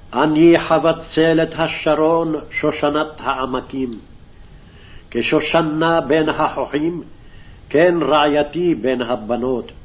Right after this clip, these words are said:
כתפוח בעצי היער, כן דודי בין הבנים. בצלו חימדתי וישבתי,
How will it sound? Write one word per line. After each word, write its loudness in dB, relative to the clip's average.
כתפוח 4
בעצי 0
היער, 0
כן 2
דודי 0
בין 2
הבנים. -2
בצלו 4
חימדתי 0
וישבתי, 0